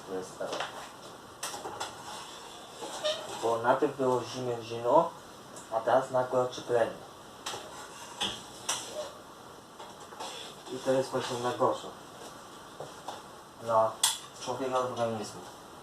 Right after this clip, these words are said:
Widzę, że fajnie. Też się odczuwa. Ale lubię wiosnę, lato niż zimę. Uwierzcie to.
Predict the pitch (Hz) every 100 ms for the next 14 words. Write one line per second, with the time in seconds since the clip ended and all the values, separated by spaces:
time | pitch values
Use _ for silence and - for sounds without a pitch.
0 | - - 113 117 110 104 104 98 95 -
1 | - - - - - - - - - 123
2 | - 110 - - 107 - - - - -
3 | - - - - - - - - - -
4 | - - - - - - - - - 139
5 | 131 123 - - - - - - - -
6 | - - - - - - - 131 143 131
7 | 113 110 - 117 131 151 135 127 123 123
8 | 123 117 113 104 95 90 - - - -
9 | 101 - 101 -